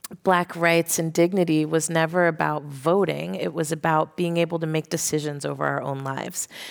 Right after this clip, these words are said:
It was never about, um, uh, just about Jim Crow, right? It was about being able to have access to the things that we need to live well. And so once we start to really get into,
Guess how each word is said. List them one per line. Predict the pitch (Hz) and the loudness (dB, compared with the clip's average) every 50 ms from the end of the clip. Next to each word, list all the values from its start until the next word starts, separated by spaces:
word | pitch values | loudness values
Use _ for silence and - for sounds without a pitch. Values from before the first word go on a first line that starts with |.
| - - | -14 -6
It | - 180 170 | -4 -2 0
was | 170 180 160 165 | 0 0 0 2
never | 175 170 170 170 160 175 180 170 165 | 4 4 4 4 4 4 4 6 4
about, | - 160 156 143 - 160 160 160 160 156 156 - - - - - - - | 4 0 0 2 2 4 4 4 4 4 2 0 -4 -10 -18 -20 -8 -4
um, | 156 156 156 151 151 151 151 151 160 - _ - - - - - - _ - | -2 0 0 0 -2 -4 -8 -10 -12 -14 _ -18 -18 -18 -20 -20 -20 _ -4
uh, | - 160 156 151 147 147 147 151 - - - - - - - - _ _ _ _ - 170 - _ - | 0 2 2 4 4 2 2 2 2 0 -2 -6 -10 -12 -18 -20 _ _ _ _ -20 -20 -18 _ 0
just | - 196 180 - - 190 | 2 4 4 4 2 2
about | 175 160 160 156 151 151 160 - | 2 2 2 2 0 0 -2 -2
Jim | - - 165 160 165 | -2 0 0 0 0
Crow, | - - - - 247 240 190 143 120 131 | -4 -6 -2 2 4 6 6 4 2 -2
right? | 143 160 156 165 180 185 | -2 0 2 4 4 2
It | - 143 160 | 2 0 -2
was | 170 160 - | -2 -2 0
about | 170 156 - 170 165 165 165 - - | -2 0 2 4 4 4 2 2 0
being | 180 180 180 | 0 0 2
able | 180 180 170 170 | 2 0 0 0
to | 170 | -2
have | 165 165 170 - - | -2 -2 -4 -4 -4
access | 170 185 202 - - - 156 151 - - - | -4 -4 -4 -2 0 0 0 0 0 -2 -4
to | - 160 | -4 -6
the | 147 156 | -6 -8
things | 143 - - 160 160 160 156 - | -6 -4 -2 -2 -2 -2 -4 -6
that | - 165 - | -6 -6 -6
we | 139 156 156 | -6 -6 -6
need | 151 151 151 180 196 185 | -4 -4 -4 -4 -4 -4
to | - - 143 | -6 -6 -6
live | 143 147 147 147 - | -4 -6 -6 -6 -4
well. | 165 180 190 165 - - 180 - - - - - - - - - - | 0 2 2 2 2 -2 -6 -8 -10 -16 -16 -16 -16 -16 -18 -14 -12
And | 165 160 | -8 -4
so | - - 190 | 0 2 2
once | 185 180 180 208 220 233 - - | 2 2 2 2 2 0 -2 -4
we | 240 240 240 220 | -2 -2 -2 -2
start | - - - - 214 202 190 - - - | -2 -4 -2 2 2 2 2 2 -2 -4
to | - 214 | -2 -2
really | 190 175 180 185 190 190 196 | -2 0 2 4 4 4 2
get | 180 165 - 180 180 175 - | 0 2 2 2 2 2 2
into, | 185 180 180 190 185 - - 180 175 165 165 165 160 165 | -2 -2 -2 -2 -4 -4 -4 -2 -2 0 0 0 -2 -4